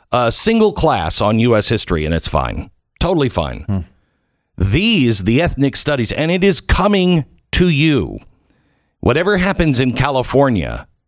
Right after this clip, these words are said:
Speaker 1: it is coming to you unless you stand up. Now,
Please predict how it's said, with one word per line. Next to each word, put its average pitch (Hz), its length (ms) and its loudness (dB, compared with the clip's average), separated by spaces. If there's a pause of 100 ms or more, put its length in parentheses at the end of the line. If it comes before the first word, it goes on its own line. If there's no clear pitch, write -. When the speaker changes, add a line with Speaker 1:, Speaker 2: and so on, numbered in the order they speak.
(440)
Speaker 1:
it 143 160 -2
is 170 320 2
coming 104 560 0
to 120 140 2
you 120 340 0
unless 135 380 0
you 147 100 0
stand 139 480 -2
up. 175 220 0
Now, 110 240 0